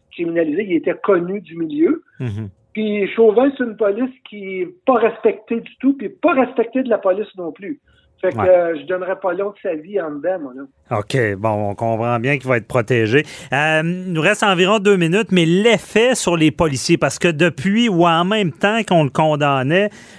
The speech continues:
Speaker 2: euh, c'est ça que je disais tout à l'heure, t'as Andrew Brown, qui est un père de dix enfants, âgé de quarante ans, Caroline du Nord, s'est fait, euh,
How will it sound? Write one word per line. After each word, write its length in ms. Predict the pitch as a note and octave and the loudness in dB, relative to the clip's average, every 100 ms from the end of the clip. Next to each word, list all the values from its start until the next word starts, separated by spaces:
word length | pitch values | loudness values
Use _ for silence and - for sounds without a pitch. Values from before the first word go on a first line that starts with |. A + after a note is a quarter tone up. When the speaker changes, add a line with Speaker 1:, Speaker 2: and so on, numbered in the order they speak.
| - | -4
Speaker 2:
euh, 200 | C3 B2+ | 0 2
c'est 160 | A#2 C3+ | 0 -2
ça 160 | - | 0
que 60 | F3 | 0
je 60 | C#3 | -2
disais 240 | B2+ F3+ | 0 0
tout 100 | - | 2
à 80 | C#3 | 2
l'heure, 220 | E3+ F#3 | 2 2
t'as 180 | D#3+ D3 | 2 2
Andrew 320 | D3 C3 D#3 | 0 2 2
Brown, 560 | B2+ C3+ D3+ F3 F#3 C#3+ | 4 4 4 4 0 0
qui 140 | C#3+ | 0
est 160 | C3 D3 | 0 2
un 180 | C#3+ B2+ | 2 2
père 300 | E3 F3+ D3+ | 2 2 0
de 100 | B2+ | -2
dix 300 | C3+ E3+ E3 | -2 -2 0
enfants, 320 | C#3+ B2 C#3+ | 0 0 0
âgé 460 | D#3 D#3 B2+ B2 E3 | 2 2 2 0 -4
de 80 | |
quarante 480 | - D#3 C#3 B2 G2+ | 0 0 2 0 0
ans, 160 | D3 D#3 | 0 0
Caroline 500 | - E3 D#3 D#3 E3 | 0 0 2 2 0
du 120 | B2 | -2
Nord, 320 | B2 B2+ C#3+ D3 - - - | 0 2 2 0 -8 -20 -20
s'est 180 | - F#3+ | 0 0
fait, 240 | - G3 D#3+ D3+ | 2 0 0 -4
euh, 760 | D#3+ C3+ B2 C3 D3 - D3+ | 0 0 0 -4 -8 -12 -16